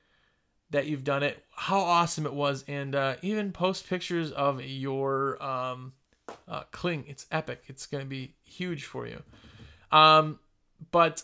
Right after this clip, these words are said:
uh, another tip, I guess, trick, I guess. Now, hear me out on this one too. I, this is not a manipulative thing, manipulative thing. It's just not.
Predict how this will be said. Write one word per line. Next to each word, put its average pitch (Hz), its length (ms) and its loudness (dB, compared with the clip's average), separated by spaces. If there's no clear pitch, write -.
uh, 143 520 0
another 240 580 4
tip, 202 360 0
I 135 60 -10
guess, 160 580 -8
trick, - 300 -10
I - 20 -18
guess. 175 400 -12
Now, 190 380 2
hear 240 260 0
me 180 120 -2
out 139 140 0
on 131 100 -6
this 135 160 -8
one 131 120 -6
too. 131 300 -4
I, 175 120 -2
this 240 220 0
is 202 180 -2
not 170 540 -2
a 147 100 0
manipulative 151 1120 0
thing, 151 760 -4
manipulative 139 1400 -4
thing. 135 400 -4
It's 202 160 -8
just 220 240 -6
not. - 420 -10